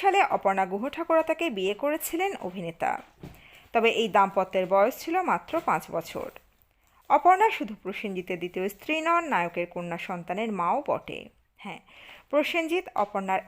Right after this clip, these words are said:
একমাত্র মেয়ে, তার নাম প্রেরণা চ্যাটার্জি। সে থাকে মায়ের সাথে, যদিও বাবার সঙ্গে গত দু দশক ধরে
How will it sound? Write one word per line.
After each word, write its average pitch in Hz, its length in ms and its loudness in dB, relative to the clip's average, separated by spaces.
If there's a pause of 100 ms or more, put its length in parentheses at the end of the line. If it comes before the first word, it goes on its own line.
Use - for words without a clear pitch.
একমাত্র 254 560 -4
মেয়ে, 190 260 -6
তার 175 300 -2
নাম 180 220 0 (220)
প্রেরণা 180 340 -6
চ্যাটার্জি। - 600 -8 (460)
সে - 180 -14 (100)
থাকে 170 360 -10
মায়ের 208 420 -6
সাথে, - 300 -10 (840)
যদিও 208 280 0
বাবার 208 320 6
সঙ্গে 359 420 -2
গত 202 180 0
দু 175 200 -4
দশক 180 420 -4
ধরে 202 260 -4